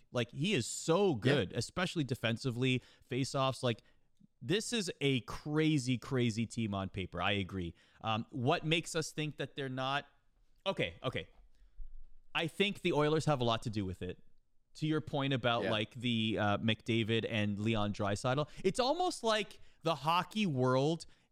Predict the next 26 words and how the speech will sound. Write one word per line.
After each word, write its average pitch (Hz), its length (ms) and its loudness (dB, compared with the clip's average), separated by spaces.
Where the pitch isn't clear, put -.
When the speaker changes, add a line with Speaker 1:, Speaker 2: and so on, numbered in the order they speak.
Speaker 1:
other 220 300 2
than 202 220 2
your 151 320 4
team 160 300 -4
you 139 160 2
support, 127 560 0
it's 160 160 -2
almost 180 520 0
like 147 280 0
the 135 120 0
hockey 131 400 -2
world 135 360 0
is 127 200 0
willing 117 800 2
the 127 220 0
Oilers 151 400 4
to 143 80 -2
win 135 180 2
a 131 40 2
Stanley 120 400 0
Cup, - 380 -2
half 220 420 0
because 196 380 2
we 160 180 4
believe 147 540 2
that 131 260 2